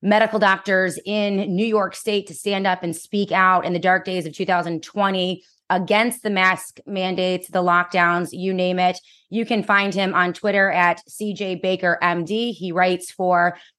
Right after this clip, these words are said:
Brownstone and other publications and is speaking out nationally against college mandates. He's joined by a new friend. Lucia Sinatra is out of California, West Coast. She is the founder of No College Mandates.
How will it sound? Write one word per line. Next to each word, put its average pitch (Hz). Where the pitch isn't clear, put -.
Brownstone 240
and 185
other 196
publications 214
and 180
is 180
speaking 202
out 185
nationally 185
against 175
college 269
mandates. 175
He's 226
joined 233
by 220
a 220
new 240
friend. 202
Lucia 247
Sinatra 214
is 185
out 185
of 180
California, 185
West 180
Coast. 202
She 190
is 165
the 175
founder 185
of 170
No 208
College 196
Mandates. 185